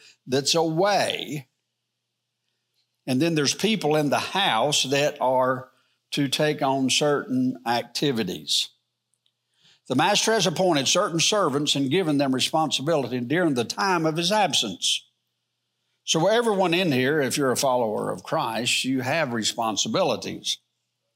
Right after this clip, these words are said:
Everybody is a householder to some house. I will use this as the pastor in this church house.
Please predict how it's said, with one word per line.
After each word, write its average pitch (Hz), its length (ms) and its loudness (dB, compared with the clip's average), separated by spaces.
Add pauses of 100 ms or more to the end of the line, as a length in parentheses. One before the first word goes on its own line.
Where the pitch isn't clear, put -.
(1800)
Everybody 170 540 2
is 139 140 2
a 127 80 2
householder 156 720 2
to 110 240 0
some 156 300 2
house. - 720 -2 (1200)
I 113 120 0
will 123 160 0
use 123 280 2
this 143 320 2
as 113 160 -2
the 101 120 -4
pastor 117 560 -2
in 107 140 -2
this 98 160 -2
church 151 440 0
house. - 640 -8